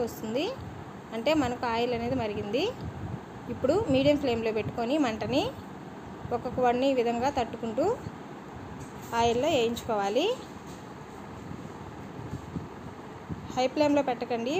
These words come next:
మాడిపోతాయి వడలు అనేటివి. మీడియం ఫ్లేమ్లో పెట్టి ఉడికిస్తేనే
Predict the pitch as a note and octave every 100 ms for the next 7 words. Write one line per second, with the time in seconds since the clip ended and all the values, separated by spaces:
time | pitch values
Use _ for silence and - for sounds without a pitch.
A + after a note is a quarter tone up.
0 | D#4+ A#3+ B3 C4 A#3+ A3+ G#3+ A3 A3+ G#3+
1 | G#3+ C#4 D#4 B3+ C4+ C4+ B3+ B3 A3+ A3+
2 | C4+ A4 A#4+ - - - - - A#3+ A#3+
3 | C4 - A#3+ B3